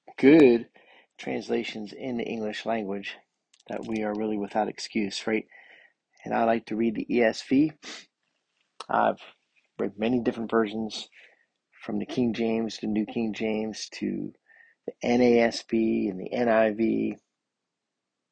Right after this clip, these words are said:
and different, the Geneva Bible, things like that. Find one you're comfortable reading, but the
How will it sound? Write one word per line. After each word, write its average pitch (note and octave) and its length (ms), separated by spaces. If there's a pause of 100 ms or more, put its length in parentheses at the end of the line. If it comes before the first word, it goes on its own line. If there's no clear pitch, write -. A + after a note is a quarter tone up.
(320)
and F3+ 560
different, - 400 (1120)
the A2 60
Geneva B2 460
Bible, A2+ 460 (220)
things A#2 220
like G#2+ 140
that. G2+ 280 (480)
Find C#3+ 220
one C3+ 160
you're A#2+ 100
comfortable A2 480
reading, C3 380 (840)
but A2 100
the G2+ 120